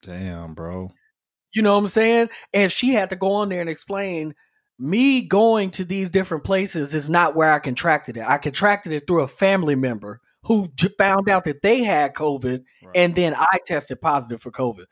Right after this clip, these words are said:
Speaker 1: Right.
Speaker 2: But I hate the fact that the world makes people explain themselves, bro.
Speaker 1: Yeah.
Speaker 2: You know what I'm saying?
Speaker 1: They do.
Speaker 2: But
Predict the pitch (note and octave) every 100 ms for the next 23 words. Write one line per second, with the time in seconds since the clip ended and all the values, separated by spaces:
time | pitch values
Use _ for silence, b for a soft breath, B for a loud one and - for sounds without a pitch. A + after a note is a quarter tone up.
0 | _ _ _ - G3 G3+ G#3+ C#4+ G#3+ F3+
1 | - G#3+ G#3 - E3+ D#3+ C#3+ E3+ D3 D3
2 | F3+ G3+ F#3+ E3+ C#3+ D3 F3 F3 - E3
3 | F3 E3 D3 C#3+ C#3 - D#3 C3+ - -
4 | C#3+ D3+ E3+ F3+ E3 C3+ A#2+ - A#2+ G#2+
5 | G2+ - G#2 A2+ - _ _ G#2 C3+ C3+
6 | D3 E3 D#3+ D#3+ F3 F3 E3+ - b b
7 | A2+ G#2+ G2 G#2 F#3 F#3+ F3+